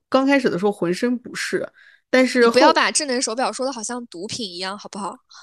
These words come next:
Speaker 1: 哎，真的，我觉得想起来特别离谱，就是这么一个小小的戴在手腕上的东西，怎么会把我绑架至此啊？我最近转变的起点是这样的，我前面不是说我这个散步，我现在很难出去散了嘛，因为我就想，哎，这个效率不高啊，什么什么的，我需要追求我更高的心率，我需要提高体能。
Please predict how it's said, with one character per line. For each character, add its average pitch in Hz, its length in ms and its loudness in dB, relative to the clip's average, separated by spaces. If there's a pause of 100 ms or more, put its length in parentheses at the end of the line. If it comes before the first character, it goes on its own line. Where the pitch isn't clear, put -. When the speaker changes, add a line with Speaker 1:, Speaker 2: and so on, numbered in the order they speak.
(220)
Speaker 1:
哎， 262 80 6
真 339 140 6
的， 359 100 8
我 226 120 8
觉 196 160 4
得 254 140 4
想 196 260 0
起 247 100 0
来 180 120 4
特 226 100 -4
别 214 140 6
离 170 180 2
谱， 175 240 -2
就 233 120 -2
是 254 120 0
这 269 100 0
么 233 100 0
一 196 80 -2
个 220 100 0
小 175 180 -2
小 196 200 0
的 156 200 -2 (280)
戴 233 140 2
在 208 120 2
手 - 220 0
腕 202 180 0
上 190 120 -2
的 160 80 -2
东 165 220 -2
西， - 220 -4
怎 160 160 -2
么 170 80 -2
会 254 100 2
把 208 160 0
我 233 80 0
绑 170 220 -2
架 196 180 -2
至 202 200 -2
此 - 300 -8
啊？ - 240 -14 (420)
我 196 120 8
最 302 160 8
近 302 180 8
转 175 300 2
变 233 200 4
的 185 160 4
起 - 260 2
点 208 200 4
是 175 120 -4
这 226 80 0
样 220 200 2
的， 127 220 -6 (240)
我 180 160 6
前 208 160 4
面 262 140 6
不 254 100 4
是 254 80 6
说 254 220 6
我 208 160 6
这 202 100 2
个 220 100 8
散 226 240 2
步， 214 280 4
我 170 100 4
现 208 160 0
在 214 160 4
很 - 160 -2
难 170 240 0
出 - 160 -4
去 226 100 4
散 233 300 2
了 165 80 -2
嘛， 170 180 -4
因 175 120 0
为 190 80 4
我 180 160 4
就 180 120 0
想， - 180 -4
哎， 180 260 -2
这 202 100 -2
个 196 60 2
效 196 160 0
率 170 100 2
不 185 140 -4
高 208 240 4
啊， 196 200 2
什 185 140 -2
么 175 80 0
什 180 100 -2
么 160 80 0
的， 175 120 0
我 165 180 -2
需 165 160 -4
要 180 220 2
追 214 180 0
求 214 160 0
我 170 100 4
更 196 220 0
高 196 160 6
的 190 60 2
心 202 240 0
率， 214 100 2
我 151 140 0
需 - 100 -2
要 190 80 2
提 - 220 -4
高 190 160 4
体 202 180 -8
能。 - 260 -6